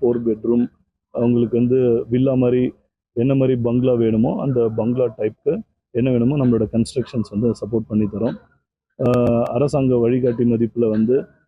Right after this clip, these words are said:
பத்திரப்பதிவு பண்ணி தரதுனால கிட்டத்தட்ட கஸ்டமருக்கு வந்து நிறைய சேவ் பண்ணுவாங்க. மார்க்கெட் விலை இல்லாம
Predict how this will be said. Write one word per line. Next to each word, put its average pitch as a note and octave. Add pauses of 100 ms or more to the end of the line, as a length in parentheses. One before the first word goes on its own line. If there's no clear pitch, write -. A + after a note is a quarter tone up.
(160)
பத்திரப்பதிவு B2
பண்ணி A#2
தரதுனால A2 (520)
கிட்டத்தட்ட C3+
கஸ்டமருக்கு B2
வந்து A#2+
நிறைய A#2+ (100)
சேவ் B2
பண்ணுவாங்க. A#2+ (120)
மார்க்கெட் B2+
விலை A2+
இல்லாம B2